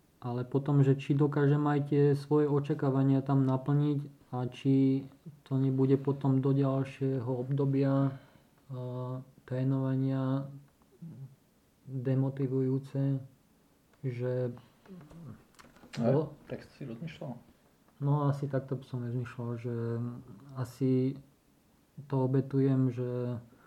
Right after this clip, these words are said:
Speaker 1: možno, možno som tam malý za kvôli skúsenostiam, ale podľa mňa na mesiac sveta sa chodí kvôli výsledkom
Speaker 2: Hm.
Speaker 1: a tie skúsenosti by sa mali naberať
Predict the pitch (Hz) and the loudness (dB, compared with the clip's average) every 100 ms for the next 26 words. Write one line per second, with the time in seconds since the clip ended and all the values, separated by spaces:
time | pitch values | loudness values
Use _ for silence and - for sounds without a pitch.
0 | _ 131 135 151 139 127 139 156 180 170 | _ 0 2 4 4 4 4 4 4 2
1 | 156 127 135 147 143 139 131 123 - 139 | 2 2 2 2 4 2 2 -2 0 2
2 | 139 135 120 139 139 135 - 139 135 127 | 2 -2 -4 0 2 0 -2 0 0 0
3 | 127 127 127 - - - _ _ - 127 | -2 -2 -4 -10 -20 -20 _ _ -6 -2
4 | 131 127 123 123 127 135 131 127 123 131 | 0 -2 -2 -4 -4 -2 -4 -4 -6 -2
5 | 127 120 - - 131 - 131 127 - 135 | -4 -4 -12 -8 -8 -4 -2 -2 -2 -2
6 | 131 127 120 135 - _ _ 131 127 - | 0 0 -4 -10 -20 _ _ -4 -4 -4
7 | 131 - 135 131 131 131 _ _ _ _ | -6 -4 -2 -2 -2 -6 _ _ _ _
8 | _ _ _ _ _ _ _ _ - 107 | _ _ _ _ _ _ _ _ -8 -6
9 | 113 - 123 120 113 113 113 117 117 - | -8 -10 -10 -8 -8 -6 -6 -6 -8 -14
10 | _ _ _ _ _ _ 135 - - 120 | _ _ _ _ _ _ -4 -4 -6 -4
11 | 131 123 117 123 120 117 120 113 117 120 | -4 -4 -4 -4 -4 -4 -4 -4 -4 -4
12 | 117 117 113 120 110 | -4 -4 -4 -4 -6